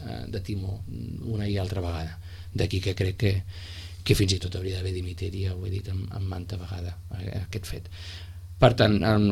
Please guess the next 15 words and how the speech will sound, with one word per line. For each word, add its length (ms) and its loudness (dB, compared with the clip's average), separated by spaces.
el 80 4
pressupost 420 8
municipal 600 10
crec 320 6
que 80 10
no 100 10
és 140 6
un 160 8
bon, 240 8
el 160 8
millor 260 10
plantejament 600 10
que 80 8
podríem 320 10
tenir, 300 12